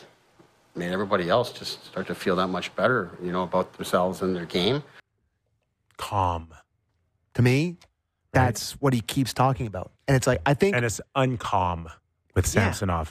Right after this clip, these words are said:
Speaker 4: You
Speaker 3: Martin
Speaker 4: guys
Speaker 3: Jo-
Speaker 4: are trying to win the game Saturday. I'm trying to win the cup.
Speaker 3: Yeah, but you're not gonna win the cup with
Speaker 4: Or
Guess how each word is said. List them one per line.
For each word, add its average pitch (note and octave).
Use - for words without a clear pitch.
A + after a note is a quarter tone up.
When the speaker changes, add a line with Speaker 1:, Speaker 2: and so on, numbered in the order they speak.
Speaker 4:
You -
Speaker 3:
Martin G#3
Speaker 4:
guys F#3+
Speaker 3:
Jo- G#3
Speaker 4:
are -
trying F#3
to F#3
win F3+
the F3
game E3
Saturday. E3
I'm C3+
trying E3
to D#3+
win D#3+
the D3
cup. -
Speaker 3:
Yeah, F3+
but D3+
you're D3+
not F3
gonna D3+
win C#3+
the C3
cup C3+
with B2
Speaker 4:
Or -